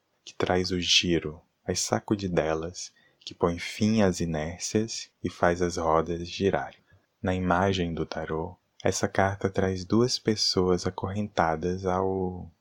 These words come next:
dito cujo. Você sabe, o coisa ruim, perna torta,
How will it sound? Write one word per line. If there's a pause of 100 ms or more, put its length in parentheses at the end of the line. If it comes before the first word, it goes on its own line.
(260)
dito
cujo. (600)
Você
sabe,
o (280)
coisa
ruim, (240)
perna
torta,